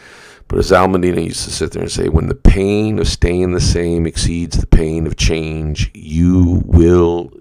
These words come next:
change." And on that, guys,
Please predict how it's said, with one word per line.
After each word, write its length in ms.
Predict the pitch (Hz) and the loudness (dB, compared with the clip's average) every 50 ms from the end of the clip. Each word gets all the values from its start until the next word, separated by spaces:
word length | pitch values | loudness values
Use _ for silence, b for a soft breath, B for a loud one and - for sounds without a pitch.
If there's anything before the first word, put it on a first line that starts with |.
| _ _ _ _ _ | _ _ _ _ _
change." 1080 | - - - - 90 85 - - - - - - - - - - - - - - - - _ _ _ _ _ _ B B B B B B B B B B B B B B B B B B | -2 -2 -2 -2 -4 -8 -10 -14 -18 -20 -20 -20 -20 -18 -16 -16 -16 -16 -18 -20 -20 -20 _ _ _ _ _ _ B B B B B B B B B B B B B B B B B B
And 160 | 71 85 90 | -6 -4 -2
on 140 | 85 85 87 | 0 0 0
that, 160 | 87 82 73 | -2 0 0
guys, 600 | 85 87 80 80 82 82 80 80 - - - | 0 0 0 0 0 0 -2 -4 -6 -10 -20